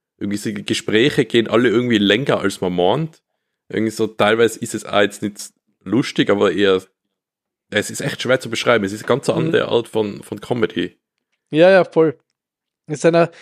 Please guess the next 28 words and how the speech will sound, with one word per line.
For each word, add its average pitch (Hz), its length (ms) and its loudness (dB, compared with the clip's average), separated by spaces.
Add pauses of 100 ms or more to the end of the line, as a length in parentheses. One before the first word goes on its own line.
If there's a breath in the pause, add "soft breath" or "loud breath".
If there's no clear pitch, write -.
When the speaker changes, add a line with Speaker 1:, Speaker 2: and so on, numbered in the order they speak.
(320 loud breath)
Speaker 2:
was 143 140 -6
man 175 120 2
bei, 165 100 0
da 165 220 2
bei 175 180 2
alle, 170 260 2
also 151 100 0
was 156 60 -4
ich 156 40 -8
jetzt 156 60 -14
so 160 80 -12
bei 147 80 -4
der 147 80 -2
Recherche 147 420 -2
ein - 20 -20
bisschen 139 160 -6
rausgefunden 156 400 -4
hab, 156 60 -6
was 143 160 -8
da 135 160 -2
alle 160 320 2
haben, 156 240 -2 (420 soft breath)
die 151 60 -8
haben 139 80 -4
alle 147 240 4
extrem 147 460 -2
viel 156 240 -8
improvisiert, 139 880 -6